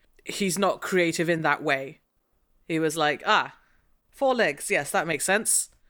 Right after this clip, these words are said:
Let's make them the best four legs we can think of." And sort of didn't take into account the fact that this is something that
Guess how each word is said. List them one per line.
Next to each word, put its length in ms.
Let's 220
make 180
them 140
the 80
best 260
four 180
legs 280
we 60
can 120
think 240
of." 320
And 300
sort 180
of 80
didn't 220
take 180
into 240
account 320
the 60
fact 400
that 160
this 160
is 100
something 440
that 280